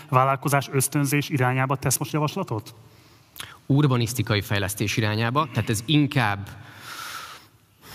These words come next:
Speaker 2: budapesti városfejlesztési kérdés, és emellett vállalkozásfejlesztés, úgyhogy félig igen.
Speaker 1: Köszönöm. Ollá Lajos, a szó.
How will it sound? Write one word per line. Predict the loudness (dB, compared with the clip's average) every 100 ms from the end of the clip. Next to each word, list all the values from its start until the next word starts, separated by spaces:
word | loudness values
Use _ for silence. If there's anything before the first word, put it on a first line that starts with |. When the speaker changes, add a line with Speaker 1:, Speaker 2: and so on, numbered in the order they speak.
| -14 -12 -6 0
Speaker 2:
budapesti | 4 4 4 0 0 0
városfejlesztési | 0 0 -2 0 0 -2 -4 -4 -4
kérdés, | 0 0 2 0
és | 0 0
emellett | 2 2 2 -2 -2
vállalkozásfejlesztés, | 0 0 -2 -2 -4 -2 -2 -2 -4 -6
úgyhogy | -8 -2
félig | 0 0 -2
igen. | -6 -6 -8 -16 -20 -2
Speaker 1:
Köszönöm. | -2 0 -4 -6 -16 -20 _ _
Ollá | 2 2
Lajos, | -2 -6
a | -4
szó. | -4 -6